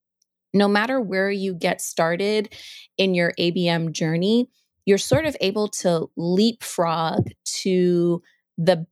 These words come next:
best ideas, the most efficient ways to achieve your goals, because marketers are so generous with sharing what they've learned in terms of what to do and what not to do. So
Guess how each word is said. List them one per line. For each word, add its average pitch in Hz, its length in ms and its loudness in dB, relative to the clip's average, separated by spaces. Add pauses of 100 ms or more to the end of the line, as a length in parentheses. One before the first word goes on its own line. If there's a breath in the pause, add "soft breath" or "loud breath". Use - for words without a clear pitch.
best 180 420 -2
ideas, 160 1080 -4
the 165 80 -2
most 165 760 -2
efficient 180 800 -2
ways 165 840 0
to 160 800 0
achieve 175 420 0
your 151 180 0
goals, 170 600 2
because 165 840 -4 (380 loud breath)
marketers 175 500 0
are 160 120 -4
so 165 320 0
generous 156 580 -4
with 151 100 -2
sharing 160 760 -2
what 165 260 0
they've 156 220 -2
learned 180 640 -2
in 160 100 -2
terms 156 400 -2
of 143 160 -2
what 156 300 2
to 247 200 2
do 214 440 4
and 160 160 -2
what 165 260 -2
not - 300 -2 (100)
to - 140 -8
do. - 420 -4
So 165 400 -6